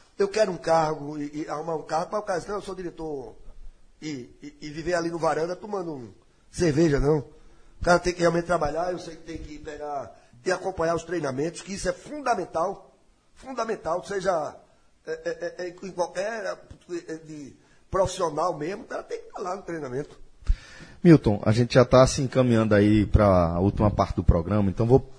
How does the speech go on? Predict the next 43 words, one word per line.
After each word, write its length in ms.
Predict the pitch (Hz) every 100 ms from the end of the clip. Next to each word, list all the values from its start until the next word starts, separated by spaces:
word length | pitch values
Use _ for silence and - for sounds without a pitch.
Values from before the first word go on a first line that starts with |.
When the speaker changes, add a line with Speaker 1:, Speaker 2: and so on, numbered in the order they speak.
| 110 101
Speaker 2:
ainda 260 | 127 143
tem 160 | - 147
outras 220 | 160 147
perguntas 360 | - 123 110 -
que 60 |
a 40 | 127
gente 60 |
precisa 180 | - 131
fazer, 320 | 123 117 107
vou 100 | 123
pedir 180 | 139 139
pra 140 | 139 135
gente 180 | 135
ser 120 | - 135
um 40 |
pouquinho 320 | 127 180 -
mais 180 | 131 135
objetivo 480 | 135 127 127 120 113
aí, 180 | 101 123
inclusive 460 | 135 117 113 127 - -
nós 220 | 120 113
mesmos, 320 | 92 82 85
né? 180 | 92 127 - - - -
É, 400 | 120 123 123 117
tem 180 | 113 -
uma 120 | 208
coisa 260 | 190 170 170
que 160 | - 151
é 60 |
fundamental, 480 | - 127 120 107 123
a 40 |
gente 140 | 131 127
já 80 | 123
passou 300 | 113 - 98
por 140 | -
aqui 280 | 98 - 127 - -
também, 360 | 87 85 107 - - - - -
uma, 760 | - 104 110 117 113 104 95 92 - _ _
algo 220 | 104 113 120
que 80 | 120
eu 60 |
acho 180 | 113 110
que, 240 | - 104